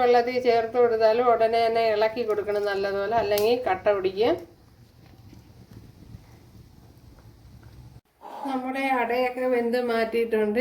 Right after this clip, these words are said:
ഇതിലേക്ക് ഇനി ശർക്കര ഒന്ന് ഉരുക്കിയെടുക്കണം. ഇതിലേക്ക് ഇത്രയും വെള്ളവും കൂടി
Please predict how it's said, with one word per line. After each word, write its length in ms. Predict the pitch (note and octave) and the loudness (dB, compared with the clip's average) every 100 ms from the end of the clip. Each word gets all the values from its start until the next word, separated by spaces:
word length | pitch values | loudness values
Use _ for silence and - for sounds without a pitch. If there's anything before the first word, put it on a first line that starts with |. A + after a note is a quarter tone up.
| C4 | 0
ഇതിലേക്ക് 340 | A#3+ A#3 A3+ A#3 | 2 2 0 0
ഇനി 160 | A#3 E4 - - - - - _ - - - - - - - - | 0 0 -2 -12 -20 -20 -20 _ -20 -18 -18 -20 -20 -20 -20 -4
ശർക്കര 440 | B3 B3 - C#4+ C4 B3 | -2 -2 2 2 4 2
ഒന്ന് 160 | A#3 A3+ | 0 0
ഉരുക്കിയെടുക്കണം. 800 | A3+ G#3 A#3 G#3+ G3+ G#3+ A3 D4+ E4+ - - - - - - - _ | -2 -2 0 0 0 -2 -2 -4 -8 -16 -20 -18 -14 -16 -18 -20 _
ഇതിലേക്ക് 420 | - B3+ B3 C#4+ F4+ - - _ - B3+ | 2 2 2 0 -2 -4 -20 _ -14 -12
ഇത്രയും 400 | - B3+ B3+ B3 | -6 0 0 0
വെള്ളവും 320 | A#3 A3+ A#3+ A#3+ | 0 2 2 2
കൂടി 180 | B3 | 0